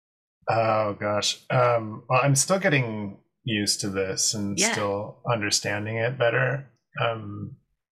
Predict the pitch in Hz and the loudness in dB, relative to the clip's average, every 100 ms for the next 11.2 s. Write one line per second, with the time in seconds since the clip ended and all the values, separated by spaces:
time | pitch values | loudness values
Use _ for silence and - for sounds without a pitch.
0 | _ _ _ - - _ _ _ - - | _ _ _ -20 -20 _ _ _ -6 0
1 | 143 131 - - - - _ _ _ _ | 2 2 -2 -12 -18 -20 _ _ _ _
2 | _ _ _ _ _ _ _ _ _ _ | _ _ _ _ _ _ _ _ _ _
3 | _ _ _ _ _ - - 170 156 165 | _ _ _ _ _ -10 0 4 6 6
4 | 160 123 117 127 113 113 110 110 113 110 | 4 4 0 0 -4 -4 -4 -4 -2 0
5 | 110 113 - - 135 113 120 117 123 113 | -2 -4 -10 -4 -2 2 0 0 -2 -2
6 | 117 - 165 - 165 143 139 147 131 - | -2 -10 -20 -10 -6 -4 0 0 0 -2
7 | 117 113 - _ _ _ _ _ _ _ | -4 -6 -8 _ _ _ _ _ _ _
8 | _ - - 135 139 139 120 113 - - | _ 0 4 4 2 -2 -4 -4 -6 -6
9 | - 113 113 107 110 110 - - - - | -2 0 0 -2 -6 -8 -16 -18 -20 -20
10 | _ _ _ _ _ - 127 139 127 - | _ _ _ _ _ 0 0 0 -4 2
11 | 139 110 | 2 2